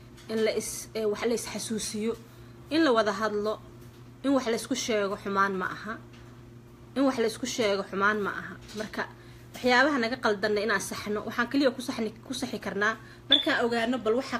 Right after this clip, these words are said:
qaldan oo laga, in badan laga hadlo, oo la falaqeeyo, oo laga hadlo, oo ma aragtay, eh, si wanaagsan wixii. Marka, een, in badan waxaa maqlaysaa, in badan waxaa maqlaysaa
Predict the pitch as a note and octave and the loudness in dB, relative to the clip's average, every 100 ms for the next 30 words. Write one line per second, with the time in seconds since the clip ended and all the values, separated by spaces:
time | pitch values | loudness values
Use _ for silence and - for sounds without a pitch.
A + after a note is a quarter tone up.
0 | - G#3+ G#3 E3+ - G3+ G3+ G#3 A#3 C4+ | -2 -2 0 -4 -2 -2 0 -2 -4 0
1 | C4+ A3+ A3+ A3 A3+ A3+ A#3 A#3 A#3 G3+ | 0 2 0 0 -2 -4 -4 -4 -4 -4
2 | G#3 - G#3+ G#3 A3 G#3+ A3+ A3+ G3+ G#3 | -4 -2 -2 0 0 0 0 -2 -4 -2
3 | G#3+ A#3 A#3+ A3 G#3+ A3+ - - - - | -2 -2 -2 -4 -6 -8 -10 -18 -18 -20
4 | - - G#3+ A3+ A3 A3 G#3+ - A#3 G#3+ | -18 -4 0 4 4 4 0 -2 -2 0
5 | A3 A3 - B3+ A3+ G#3 G3+ - A#3 G#3+ | -2 -2 0 0 2 0 -2 -4 -4 -4
6 | - - - - A3+ - A#3+ A3+ G#3 - | -8 -20 -14 -6 -6 -4 -2 0 -2 -10
7 | - - - - - - - - - D4+ | -20 -20 -20 -20 -20 -20 -20 -10 -2 -2
8 | D4+ B3 - - - A3+ G#3+ G3+ G3+ - | 0 0 0 -4 -4 0 0 -2 -6 -14
9 | - - - F4 E4+ C4+ C4+ B3 A#3+ B3+ | -20 -12 4 8 8 8 4 4 4 4
10 | C4 B3+ G#3+ A#3+ - D#4 C4 B3+ C#4 A#3+ | 4 2 0 -2 2 4 4 2 0 0
11 | A3+ A#3 A#3+ G3 - F#3 | 0 0 0 -2 -2 -8